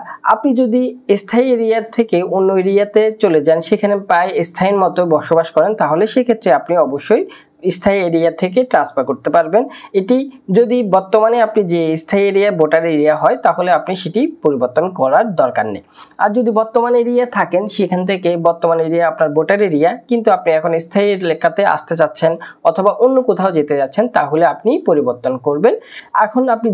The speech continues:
যেখানেই পরিবর্তন করুন না কেন সেখানে আপনাকে কিভাবে করতে হবে? তো সবার প্রথমে এইখানে আপনি একটি ফর্ম দেখতে পাচ্ছেন, এই ফর্মটি আপনি পূরণ করতে হবে, এটি হাতে লিখে পূরণ করতে হবে। আপনি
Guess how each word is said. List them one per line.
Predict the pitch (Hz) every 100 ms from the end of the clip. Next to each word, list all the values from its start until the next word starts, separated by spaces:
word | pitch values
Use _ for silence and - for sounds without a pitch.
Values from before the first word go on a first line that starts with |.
| 180
যেখানেই | 185 233 269 269
পরিবর্তন | 220 180 156 147 139
করুন | 151 156
না | 160 156
কেন | 135 185 - - -
সেখানে | 233 240 254 214
আপনাকে | 185 180 190 185
কিভাবে | 190 160 151 143
করতে | - -
হবে? | 113 - - _ _
তো | 220 214
সবার | 226 254 262
প্রথমে | 254 247 226 214 214
এইখানে | 214 240 233 180
আপনি | - 196 175
একটি | 170 202 -
ফর্ম | 170 185 190
দেখতে | 180 170
পাচ্ছেন, | 143 - 208 240 180
এই | 185 185
ফর্মটি | 190 202 214 254 277 - 160
আপনি | - 175 233 311 - _ -
পূরণ | 262 254 240
করতে | 180 180 190
হবে, | 196 196 226 -
এটি | 170 208 -
হাতে | 170 226 214
লিখে | 190 220 214
পূরণ | 175 147
করতে | 147 - 180
হবে। | 196 262 - - - 220
আপনি | 247